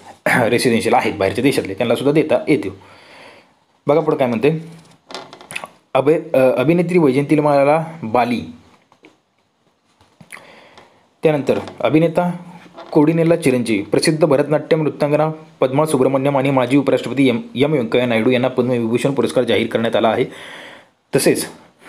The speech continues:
प्रसिद्ध सामाजिक कार्यकर्ते बिंदेश्वर पाठक यांना मरणोत्तर पद्मविभूषण जे पुरस्कार जाहीर करण्यात आला आहे. मरणोत्तर कोणाला देण्यात आलेला आहे? बिंदेश्वर पाठक यांना. त्यानंतर पुढं बघा,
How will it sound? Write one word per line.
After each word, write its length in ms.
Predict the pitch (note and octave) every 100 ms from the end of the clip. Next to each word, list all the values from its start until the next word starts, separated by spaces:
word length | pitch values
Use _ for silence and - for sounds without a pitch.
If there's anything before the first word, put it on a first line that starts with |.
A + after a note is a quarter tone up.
| -
प्रसिद्ध 320 | D#3 - F3
सामाजिक 380 | F3+ D3+ D3 D#3
कार्यकर्ते 440 | C#3+ C#3+ C#3+ D3+ D3+
बिंदेश्वर 440 | A#2 A#2+ C3 B2+
पाठक 220 | B2 A#2+
यांना 160 | B2 C3+
मरणोत्तर 420 | A#2+ A#2 A#2 E3+
पद्मविभूषण 640 | E3 D#3+ D3+ A#2 A#2+ D3+
जे 80 | C#3+
पुरस्कार 360 | C#3+ A#2+ D3+ C#3
जाहीर 220 | G2+ A2
करण्यात 300 | G#2+ G2+ F2+
आला 100 | F#2+
आहे. 100 | G2+ - - C3
मरणोत्तर 360 | B2+ C#3+ D3+
कोणाला 220 | D#3 D3
देण्यात 260 | D3 D3 C#3+
आलेला 160 | C#3+ E3
आहे? 100 | F3+ - - B2
बिंदेश्वर 380 | B2+ B2+ B2+ -
पाठक 280 | A#2+ G#2
यांना. 140 | G2+ F#2 - - - - - - -
त्यानंतर 260 | D#3+ D#3+
पुढं 200 | D#3 D3+
बघा, 180 | A#2+ A#2